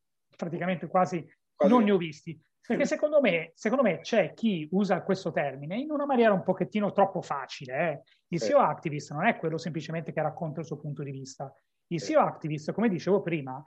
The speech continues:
Speaker 1: è anche chi parla proprio di tematiche proprio sociali, ambientali, eh, politiche, cioè, ma proprio, nel senso, avendo il coraggio proprio di andare
Speaker 2: Sì.
Speaker 1: oltre quello che è il proprio,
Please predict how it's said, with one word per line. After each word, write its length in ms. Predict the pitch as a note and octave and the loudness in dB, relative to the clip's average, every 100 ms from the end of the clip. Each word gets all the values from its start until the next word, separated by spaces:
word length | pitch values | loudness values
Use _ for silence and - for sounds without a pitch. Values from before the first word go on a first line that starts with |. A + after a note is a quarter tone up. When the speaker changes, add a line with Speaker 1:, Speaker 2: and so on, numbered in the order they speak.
| _ _ | _ _
Speaker 1:
è 80 | - | 0
anche 240 | D4 A3 | 0 0
chi 280 | G#3+ F#3+ C#3+ - | -2 -2 -4 0
parla 220 | A#3 F3+ | 2 2
proprio 260 | D#3 G3+ E3 | 2 2 0
di 240 | E3+ G3 | -2 -2
tematiche 540 | - F3+ A#3 G#3+ D#3+ | 0 2 2 0 -4
proprio 400 | D3 G3+ F#3+ D#3+ - | 2 2 2 -4 -8
sociali, 880 | - G3 F3 - A#3 G3+ D3+ C#3 - | -4 0 0 2 2 2 0 -4 -2
ambientali, 1000 | F#3 F#3 F3+ F3+ - G#3+ G#3+ F3+ D#3 C#3+ - _ _ - | 0 2 0 -2 0 0 2 0 -2 -8 -12 _ _ 0
eh, 400 | F3+ E3+ D#3 D#3+ | 4 6 4 4
politiche, 720 | A3+ G3+ A#3 A3+ - E3 D3+ | 6 6 6 2 0 -6 -2
cioè, 120 | G#3+ | 0
ma 300 | G3 F#3 - _ | 2 0 -4 _
proprio, 480 | A#3+ B3+ G3+ E3+ - _ _ _ | 0 2 2 0 -4 _ _ _
nel 120 | - F#3 | -2 0
senso, 220 | A#3 - | 0 0
avendo 320 | E3+ C4 F#3 | 4 4 4
il 60 | E3+ | 2
coraggio 500 | F#3 F#3 A#3 F#3 A#3 | 2 2 2 0 -2
proprio 340 | D#3+ F#3 F#3+ | 2 0 0
di 140 | D#3 | -2
andare 300 | F#3 F3 G3+ | 0 2 4
Speaker 2:
Sì. 40 | F#3 | 4
Speaker 1:
oltre 480 | G#3 A3 A3 A3 G#3+ | 4 2 0 -4 -2
quello 180 | F3+ F#3+ | 0 0
che 140 | F#3 | 0
è 20 | |
il 80 | E3+ | -4
proprio, 540 | - E3+ E3+ F3+ F3 | -2 -4 0 0 -2